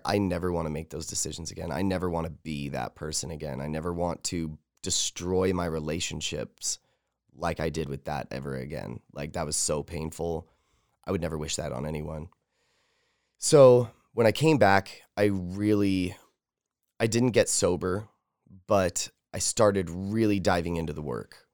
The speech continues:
I started really diving into the authentic masculine and developing this program and, and doing the work that I had done with, with other programs or another program in the past.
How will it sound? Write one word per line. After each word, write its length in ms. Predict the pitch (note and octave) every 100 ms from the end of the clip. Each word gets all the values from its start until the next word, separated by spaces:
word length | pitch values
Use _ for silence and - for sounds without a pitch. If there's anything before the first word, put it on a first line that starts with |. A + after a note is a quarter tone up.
| _ -
I 60 |
started 360 | F#2 - F2+ E2
really 300 | F2 F#2 F2
diving 400 | E2 F2 E2 E2
into 720 | D#2 D#2 - E2+ D#2 C#2+ C2 _ _ _ _ _ _ _ _ _ _ F2+
the 140 | G#2 F#2
authentic 500 | E2+ F2+ D#2+ E2+ -
masculine 720 | E2+ D#2 - E2+ E2 E2 D#2 - _ _ _
and 380 | - E2 D2+ D2
developing 680 | G2+ E2 F#2+ F#2+ - E2+ D#2
this 120 | -
program 800 | - G#2+ G2 F2 F2 E2+ D#2+ - _ -
and, 240 | F2 F#2 -
and 160 | B2+
doing 240 | A#2+ E3 E3
the 80 | A2
work 220 | A#2+ A2
that 100 | F#2+
I 80 | F#2+
had 140 | F2+
done 260 | G2 F#2 F2
with, 260 | E2+ - -
with 240 | F#2 F#2
other 180 | G2 F2
programs 640 | - E2+ D2 C2 B1 -
or 120 | - G2
another 220 | F#2 F2
program 360 | - D#2+ D#2+
in 80 | D2
the 60 | C2+
past. 440 | E2+ D#2+ C#2 -